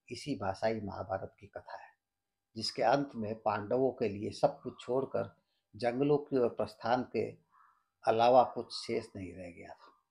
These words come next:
हिंदी का यह प्रत्यावर्तन कोई मामूली प्रत्यावर्तन नहीं, बल्कि वैज्ञानिक प्रत्यावर्तन था, क्योंकि इस रचनावली के संपादक भारत यायावर ने प्रथम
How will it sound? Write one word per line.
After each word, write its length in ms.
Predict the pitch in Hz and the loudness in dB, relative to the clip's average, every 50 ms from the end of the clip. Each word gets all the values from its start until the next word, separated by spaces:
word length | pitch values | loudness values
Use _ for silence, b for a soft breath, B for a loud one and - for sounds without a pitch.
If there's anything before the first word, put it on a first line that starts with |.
| _ _ _ _ _ _ _ _ _ _ _ _ _ _ _ _ | _ _ _ _ _ _ _ _ _ _ _ _ _ _ _ _
हिंदी 300 | 113 107 113 131 160 165 | -6 -6 0 2 2 8
का 100 | 160 151 | 10 10
यह 180 | 139 139 135 139 | 10 10 8 6
प्रत्यावर्तन 720 | - 117 - - - 123 113 110 117 - - - - 135 | 4 0 0 2 2 4 6 6 4 4 4 0 -2 -4
कोई 220 | 131 - 135 123 107 | 0 0 0 0 2
मामूली 400 | 107 104 110 117 131 135 143 139 | 0 -2 -2 0 0 0 0 0
प्रत्यावर्तन 720 | 143 - 113 - - - 117 110 107 110 113 - 120 104 | 0 -2 -4 -4 2 4 4 4 4 2 0 -2 -6 -6
नहीं, 260 | 98 98 95 92 90 - _ _ _ _ _ _ _ _ _ _ _ | -4 -6 -8 -8 -10 -14 _ _ _ _ _ _ _ _ _ _ _
बल्कि 300 | 120 123 117 120 - 123 | -2 -2 -2 -2 -6 -8
वैज्ञानिक 680 | 98 87 104 101 95 98 113 123 127 135 151 143 - - | -6 -6 -8 -10 -10 -6 0 0 2 2 2 -2 -4 -8
प्रत्यावर्तन 640 | - - - _ - 92 85 85 - - _ _ _ _ _ | -14 -20 -18 _ -12 -12 -12 -12 -16 -20 _ _ _ _ _
था, 140 | _ - _ _ b b b b b b b b b _ | _ -20 _ _ b b b b b b b b b _
क्योंकि 380 | - 156 147 139 - 139 135 127 | 6 6 6 6 4 -2 -6 -6
इस 140 | 107 - | -4 -2
रचनावली 560 | 131 113 104 - - 117 110 117 120 123 135 135 | -2 -2 -2 -2 0 2 2 2 2 2 0 -2
के 140 | - 131 | -2 -4
संपादक 680 | 117 - 117 95 95 - 104 110 107 117 113 - - _ _ _ _ _ _ _ _ _ _ 104 | -4 -4 -6 -2 2 4 4 6 6 4 0 0 -2 _ _ _ _ _ _ _ _ _ _ -2
भारत 300 | 107 120 127 135 135 - | 2 6 6 6 6 4
यायावर 460 | 120 104 101 110 117 117 117 123 110 110 | 0 0 4 6 6 6 6 4 2 0
ने 120 | 113 113 | -4 -6
प्रथम 440 | - - 110 - - 113 113 - | -2 -2 -4 -4 -2 -6 -6 -8